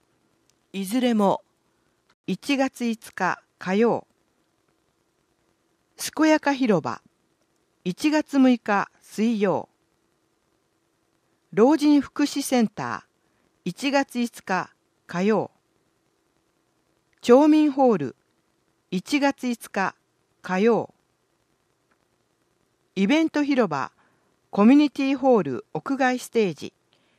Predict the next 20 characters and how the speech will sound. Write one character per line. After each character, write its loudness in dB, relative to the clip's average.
一 -4
月 -2
五 -8
日 -6
火 -10
曜。 -4
え 6
の 6
き -2
広 2
場 -6
グ -2
ラ 4
ウ 4
ン 6
ド 2
ゴ 2
ル -2
フ -4
場、 -2